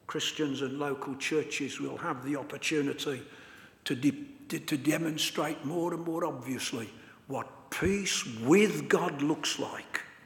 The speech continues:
and what the peace of God with one another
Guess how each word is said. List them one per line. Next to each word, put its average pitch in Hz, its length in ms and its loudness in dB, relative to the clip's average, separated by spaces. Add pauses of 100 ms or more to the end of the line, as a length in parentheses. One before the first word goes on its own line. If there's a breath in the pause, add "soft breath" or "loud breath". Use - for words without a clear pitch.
(960 soft breath)
and 123 220 -4
what 139 300 -2
the 135 80 -4
peace - 520 -4
of 120 300 -2
God 135 380 4
with 135 240 0
one 135 240 -4
another 117 400 -6